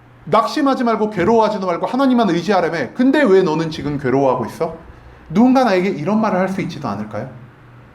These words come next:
그렇기 때문에 많은 고난의 상황 속에서요,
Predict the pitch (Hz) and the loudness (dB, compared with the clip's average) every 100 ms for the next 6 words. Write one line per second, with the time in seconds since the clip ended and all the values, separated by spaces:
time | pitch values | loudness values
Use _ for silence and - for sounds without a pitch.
0 | - 233 262 254 240 220 240 180 - - | -6 0 0 2 0 2 2 0 -4 -10
1 | - 160 180 240 277 175 180 202 196 190 | -6 0 2 2 0 -2 -4 -2 -2 -2
2 | 196 202 190 160 147 160 170 - | -2 -2 0 -2 0 2 2 0